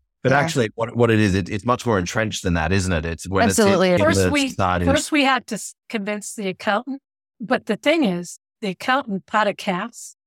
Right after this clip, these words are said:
Speaker 3: and the benefit of cas, part of your advisory is now convincing the client.
Speaker 1: Yeah.
Speaker 3: I, I just did this today, just a short aside, with somebody who had said, "Well, we might not wanna go with a third-party payroll. We kinda like it done manually."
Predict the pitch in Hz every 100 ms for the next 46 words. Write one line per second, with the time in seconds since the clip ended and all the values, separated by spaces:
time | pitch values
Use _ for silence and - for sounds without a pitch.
0 | - 208 196 143 208 277 - 190 180 190
1 | 180 - 226 247 208 185 147 175 208 226
2 | 262 285 - _ _ - 190 185 180 196
3 | 175 180 - 165 156 - 170 160 156 147
4 | _ _ _ _ - 107 101 92 220 -
5 | - 247 311 - 294 240 254 226 _ -
6 | 220 190 185 - 202 233 - 190 - 196
7 | 202 - 190 175 196 247 _ _ _ -
8 | 202 - 226 220 208 196 185 208 190 208
9 | 196 _ _ _ - 226 320 320 339 320
10 | 269 277 - 220 254 320 214 190 185 185
11 | - 196 185 - 202 196 185 - 254 302
12 | 202 190 233 - 294 226 202 - 254 226
13 | 202 185 185 214 262 196 170 160 170